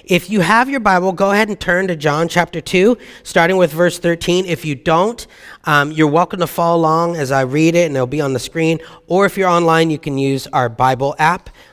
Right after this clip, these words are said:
um, as a great tool to follow along as well. But we're gonna look at John chapter two, starting with verse thirteen,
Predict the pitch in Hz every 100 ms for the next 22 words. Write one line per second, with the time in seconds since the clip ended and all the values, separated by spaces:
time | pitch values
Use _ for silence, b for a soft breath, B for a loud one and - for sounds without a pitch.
0 | b 123 135 143 117 143 131 - 135 143
1 | - 139 127 127 - 120 117 113 - 117
2 | 110 107 101 127 107 117 123 135 143 156
3 | 170 147 160 180 202 208 185 202 - 151
4 | 147 147 B B B - 175 160 170 151
5 | 135 139 139 - - 143 - - 127 107
6 | 110